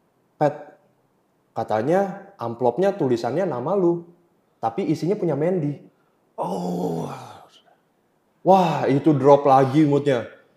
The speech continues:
Speaker 1: Yesi udah mau nahan nangis, tapi Yesi nggak keburu nangis, dia langsung lari ke dalam buat
Speaker 2: Oh.
Speaker 1: langsung minta cancel. Kalau nggak, kita nggak cancel tuh, bon-,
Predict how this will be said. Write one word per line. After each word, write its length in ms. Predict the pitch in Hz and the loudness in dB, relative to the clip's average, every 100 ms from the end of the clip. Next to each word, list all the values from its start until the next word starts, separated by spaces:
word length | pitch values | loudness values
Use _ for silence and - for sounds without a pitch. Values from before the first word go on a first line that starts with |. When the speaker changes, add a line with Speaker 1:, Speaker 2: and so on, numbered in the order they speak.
| _ _ | _ _
Speaker 1:
Yesi 400 | 110 120 117 131 | 0 2 2 2
udah 220 | 120 117 | 2 2
mau 160 | 120 120 | 2 0
nahan 320 | 120 120 120 | 0 -2 -2
nangis, 580 | 139 190 196 202 196 190 | 0 0 2 2 2 2
tapi 340 | 135 123 127 | 0 0 2
Yesi 540 | 120 120 131 123 117 - | 4 2 0 -4 -6 -8
nggak 220 | 123 120 | -2 -2
keburu 300 | 123 120 127 | 0 -2 0
nangis, 320 | 127 127 131 | -2 -2 -4
dia 100 | - | 0
langsung 300 | 127 127 127 127 | 0 0 -2 -2
lari 220 | 123 127 | -2 -2
ke 80 | 123 | -2
dalam 560 | 123 120 151 202 208 | 0 2 0 0 -4
buat 340 | 180 113 123 170 | -8 -2 2 2
Speaker 2:
Oh. 400 | 170 170 165 165 | 0 -6 -4 -2
Speaker 1:
langsung 240 | 160 160 | -2 0
minta 220 | 175 185 | 0 -2
cancel. 560 | 220 226 208 185 165 160 - _ _ _ _ | -2 -4 0 2 2 -2 -14 _ _ _ _
Kalau 260 | 131 143 | 2 4
nggak, 200 | 151 151 | 6 4
kita 100 | 156 | 4
nggak 200 | 160 151 151 | 2 2 2
cancel 260 | 151 226 | 2 2
tuh, 200 | 240 254 202 - _ _ | 2 0 0 -6 _ _
bon-, 320 | - 120 139 | -6 0 0